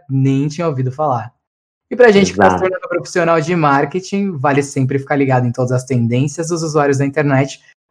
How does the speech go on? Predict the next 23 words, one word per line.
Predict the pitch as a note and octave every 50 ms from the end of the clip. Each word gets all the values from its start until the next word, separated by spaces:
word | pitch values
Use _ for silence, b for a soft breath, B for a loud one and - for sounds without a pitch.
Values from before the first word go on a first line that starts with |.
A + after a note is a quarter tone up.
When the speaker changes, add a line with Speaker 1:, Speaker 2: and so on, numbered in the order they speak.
| _
Speaker 1:
pra | - F3+
aproveitar | E3 - E3+ D#3+ D#3+ D3+ C#3 D3
as | C#3+ C3+
oportunidades | D3 C#3 - C#3+ C#3+ D3 C#3 C3 B2 B2+ B2 B2 A#2+
de | C3
se | B2+ - - -
conectar | - C3+ C3 B2+ - - B2+ B2+
com | C3 C#3 C3
novos | B2+ B2+ B2+ B2+ B2+
consumidores, | - - C3+ C3 C3 C#3 D3 C#3+ B2 A2+ A2+ A2+ A2 G#2+
né? | A#2 A#2+ B2+ C3 - _ _ _ _ _ _ _
E | - -
pra | G#3+ A3
gente | G3+ G#3 G#3 G3+
finalizar, | - G3+ G3 F#3+ F#3+ F3+ D3 E3 E3+ F3 - -
Bielo, | G3 G3+ F3+ E3 E3 F3 F3 F3+
quem | F3 - B3+ C4
que | B3 C4 -
pode | - A3 G#3 G#3 G3+ -
criar | - F#3+ F#3 F3+
conteúdo | F3+ F#3 F3+ - F3+ F3 E3
pra | D#3+ F#3
internet? | E3 E3 F3 E3 D3+ C#3 B2+ A#2+ A2+ - - A#2 B2